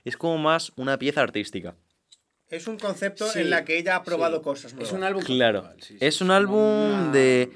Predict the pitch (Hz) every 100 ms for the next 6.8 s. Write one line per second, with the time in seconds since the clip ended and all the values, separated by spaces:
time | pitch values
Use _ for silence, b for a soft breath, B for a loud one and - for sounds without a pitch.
0 | B 127 127 131 123 - 139 165 165 151
1 | 165 156 143 151 143 127 - 127 120 143
2 | 151 147 131 151 156 B - 113 135 117
3 | 110 127 - 92 110 120 - _ _ 78
4 | - _ 117 135 127 123 127 143 127 117
5 | 104 107 135 151 147 139 139 135 127 120
6 | 123 127 127 123 123 120 120 120